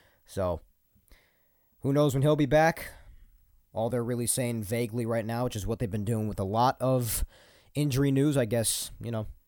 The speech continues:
'cause they don't wanna be wrong or giving correct information. I don't know. But they're just saying possibly sometime in August for him.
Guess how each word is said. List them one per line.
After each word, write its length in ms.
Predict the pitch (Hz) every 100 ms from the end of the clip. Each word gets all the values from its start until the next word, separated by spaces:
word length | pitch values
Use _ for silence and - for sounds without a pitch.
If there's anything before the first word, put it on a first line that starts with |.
| _
'cause 160 | - 98
they 100 | 104
don't 180 | 95 101
wanna 160 | 110
be 80 | 101
wrong 300 | 104 113 127
or 40 | 107
giving 240 | 101 104
correct 300 | - 113 -
information. 580 | 107 - 110 151 - 165
I 80 | 110
don't 120 | 113
know. 240 | 175 196 - - - _ _
But 160 | - 104
they're 120 | 113
just 180 | 110 120
saying 240 | 135 127
possibly 420 | 123 131 135 - 135
sometime 640 | - 135 127 123 123 117
in 180 | 117 113
August 420 | 113 110 104 -
for 140 | - 87
him. 240 | 85 64